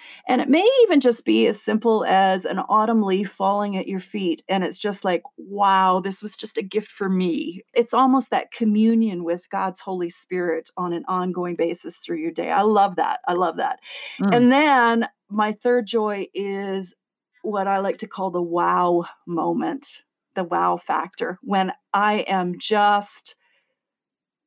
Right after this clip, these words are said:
Speaker 1: undone, <laughs> absolutely undone
Speaker 2: Mm.
Speaker 1: by God's power and his glory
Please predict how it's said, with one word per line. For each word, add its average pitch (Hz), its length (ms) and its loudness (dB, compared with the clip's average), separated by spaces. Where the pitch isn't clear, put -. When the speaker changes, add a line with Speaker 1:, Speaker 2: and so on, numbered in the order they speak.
Speaker 1:
undone, 175 680 2
<laughs> - 640 -6
absolutely 202 800 -4
undone 180 760 -2
Speaker 2:
Mm. 160 320 -4
Speaker 1:
by 208 180 2
God's 190 500 0
power 226 800 -6
and 185 180 -6
his 180 280 -10
glory 233 1000 2